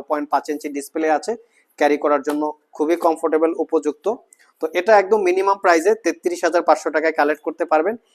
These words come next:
এর পাশাপাশি আমরা আরও একটা রেখেছি, এটা হচ্ছে এক্স থ্রি নাইন জিরো, দেখতে পাচ্ছেন। এটা কিন্তু আমাদের কাছে টাচ স্ক্রিন, নন টাচ স্ক্রিন দুইটা ভেরিয়েন্ট আছে। এটার কনফিগারেশনটা আবার ভালো। Core i seven এইট জেনারেশন প্রসেসর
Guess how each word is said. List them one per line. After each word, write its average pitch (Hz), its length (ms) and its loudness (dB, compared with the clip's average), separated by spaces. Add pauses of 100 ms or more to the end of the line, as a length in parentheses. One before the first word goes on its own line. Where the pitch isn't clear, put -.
(240)
এর 180 160 6
পাশাপাশি 190 460 -2
আমরা 185 120 0 (120)
আরও 160 200 6
একটা - 220 -6
রেখেছি, 139 300 -4 (500)
এটা 139 120 -6
হচ্ছে 151 180 -2 (500)
এক্স 185 120 -6 (100)
থ্রি 196 200 2
নাইন 139 200 -2
জিরো, 120 140 -10 (360)
দেখতে 143 280 -6
পাচ্ছেন। 139 260 -6 (1500)
এটা 165 180 2
কিন্তু 202 220 0
আমাদের 196 260 2
কাছে 202 160 2 (100)
টাচ 147 160 6 (140)
স্ক্রিন, 214 240 2
নন 147 160 4
টাচ 151 120 2 (120)
স্ক্রিন 135 240 -6
দুইটা 147 260 0
ভেরিয়েন্ট 147 360 0
আছে। 127 160 -8
এটার 143 240 -6
কনফিগারেশনটা 185 640 0
আবার 180 120 0 (100)
ভালো। 147 160 0 (460)
Core 165 200 4
i - 100 -4
seven 208 260 0
এইট 165 180 0
জেনারেশন 185 460 -2
প্রসেসর 170 400 -4